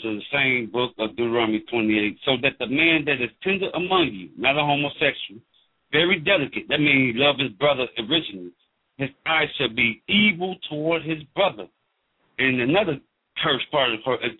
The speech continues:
toward the wife of his bosom, and toward the remnant of the children which he shall leave."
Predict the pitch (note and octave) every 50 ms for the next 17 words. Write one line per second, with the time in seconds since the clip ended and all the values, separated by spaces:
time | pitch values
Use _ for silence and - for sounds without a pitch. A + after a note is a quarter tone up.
0 | - G3 G#3 G#3 G#3+ F#3+ D#3 - D3+ B2 A#2 B2 E3 G3 A#3 A3 F#3 - - -
1 | D#3 A#2+ - B2+ G#2+ - - B2+ B2 A2+ G#2+ - - - _ _ _ _ _ _
2 | _ _ _ _ - G3 G#3+ A3 G#3 - - D#3+ E3 E3+ - - G3 D#3+ C3+ C#3
3 | C#3+ D3+ E3+ E3+ - - C#3+ C#3 E3 D#3+ E3 - - D3+ D3+ D3+ C#3+ F3+ F3 D#3
4 | - - - D3 D3 - - E3+ D#3 - - F#3+ F#3 F#3 G3 G#3 - G#3 - -
5 | -